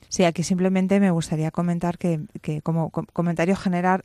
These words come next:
abro y cierro un paréntesis, que tengamos cuidado con las terapias, eh, todas estas terapias que son pseudocientíficas, ¿no? Que no tienen, eh, ningún apoyo científico. Entonces, simplemente,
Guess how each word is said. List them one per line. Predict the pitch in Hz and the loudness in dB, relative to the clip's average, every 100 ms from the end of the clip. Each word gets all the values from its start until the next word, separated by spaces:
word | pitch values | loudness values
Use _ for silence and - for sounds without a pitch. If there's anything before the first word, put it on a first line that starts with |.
| - | 2
abro | 185 185 175 | 2 4 2
y | |
cierro | 160 190 185 | 2 0 0
un | 180 | 0
paréntesis, | 160 170 180 180 190 202 - | 0 0 -2 -2 0 -2 4
que | 175 160 156 151 151 | 6 6 6 4 2
tengamos | 156 151 165 175 | 0 0 0 2
cuidado | 185 175 175 | 2 4 4
con | 185 185 | 2 2
las | 165 - | 0 0
terapias, | 156 151 - 170 170 170 - - | 0 0 0 0 0 -2 -8 -6
eh, | 165 151 | -4 -2
todas | 156 156 | -2 -4
estas | - - | -4 -4
terapias | 175 160 175 - | -4 -2 -4 -4
que | 160 | -4
son | 160 160 | -4 -2
pseudocientíficas, | 175 160 151 151 147 160 - 151 135 185 | 2 2 2 -2 0 -2 -2 -6 -4 -2
¿no? | 240 | -2
Que | 269 156 | 0 0
no | 156 151 151 151 | 2 2 2 0
tienen, | 160 156 147 147 | 0 0 0 -2
eh, | - 151 147 143 | -2 -2 0 0
ningún | 143 147 156 151 | -2 -4 -4 -4
apoyo | 147 143 139 165 - - 160 156 143 143 147 156 | -4 -4 -4 -4 -4 2 2 4 2 0 -2 -6
científico. | - 143 156 - - 131 | -6 -6 -6 -8 -6 -4
Entonces, | 143 143 | -2 -2
simplemente, | - 160 151 156 165 156 147 135 - | -2 -2 0 0 2 2 0 -2 -6